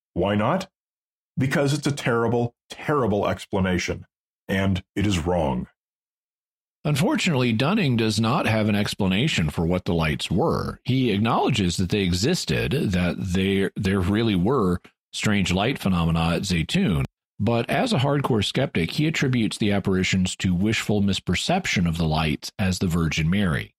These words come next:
Speaker 2: He seems unable or unwilling to accept the possibility that the lights could have a non-natural origin, but he has no explanation for what the lights were.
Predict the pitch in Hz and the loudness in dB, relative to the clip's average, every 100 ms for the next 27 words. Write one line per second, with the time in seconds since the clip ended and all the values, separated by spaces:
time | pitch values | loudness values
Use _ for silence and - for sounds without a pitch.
0 | _ _ _ _ _ - 135 120 135 123 | _ _ _ _ _ -4 -2 0 0 2
1 | 120 120 113 101 117 143 156 156 156 - | 2 2 2 2 2 2 2 2 0 2
2 | 95 95 92 98 95 135 202 80 58 58 | 2 2 2 2 2 2 0 0 -4 -6
3 | - 95 90 - 127 123 104 101 92 - | -2 0 0 -2 -2 -2 -2 0 0 0
4 | 90 80 73 69 82 - _ _ 107 98 | 0 0 0 -2 -2 -6 _ _ -4 0
5 | 110 98 98 - - 98 95 92 95 90 | 0 0 0 -2 0 2 2 2 2 2
6 | 87 87 87 82 78 - 95 127 160 95 | 2 2 2 0 0 0 0 2 2 0
7 | 76 58 50 _ - 92 - 139 143 127 | -2 -4 -6 _ -4 -2 -2 -2 0 2
8 | 143 151 104 107 202 117 - - 87 104 | 2 2 2 2 0 0 -4 -2 0 0
9 | 139 - 64 64 80 82 80 - 67 67 | 0 0 -2 -4 -2 -2 -2 -2 -2 -4
10 | - - 135 58 50 | -4 -2 -2 -2 -6